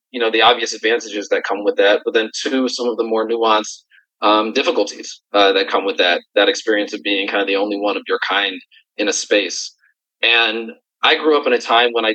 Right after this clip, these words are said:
just didn't see many nuanced takes on the Black experience. Um, and I think that we've,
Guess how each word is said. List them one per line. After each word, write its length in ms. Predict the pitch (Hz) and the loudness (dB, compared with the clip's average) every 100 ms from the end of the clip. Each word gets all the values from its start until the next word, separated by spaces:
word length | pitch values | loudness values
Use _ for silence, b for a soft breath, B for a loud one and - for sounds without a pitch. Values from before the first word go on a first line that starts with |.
| 107 | -4
just 220 | 117 - | -12 -10
didn't 240 | 117 107 - | -8 -6 -6
see 460 | - 123 117 110 104 | -6 -6 -8 -8 -4
many 500 | 113 110 107 101 - _ _ _ _ - | -4 -2 -4 -6 -12 _ _ _ _ -14
nuanced 760 | 104 123 127 120 117 - - - | -6 -2 2 4 4 2 -6 -4
takes 340 | 127 127 - | -4 -2 -4
on 160 | 101 95 | -4 -4
the 80 | - | -4
Black 260 | 92 87 | -2 -2
experience. 720 | - - - 71 - - - _ | -6 -10 -8 -8 -10 -14 -16 _
Um, 520 | 104 101 101 98 92 - _ 127 | 0 2 4 2 0 -14 _ 0
and 100 | 123 | 2
I 60 | |
think 140 | 151 131 | 2 0
that 80 | |
we've, 300 | 127 123 104 | 0 -2 -6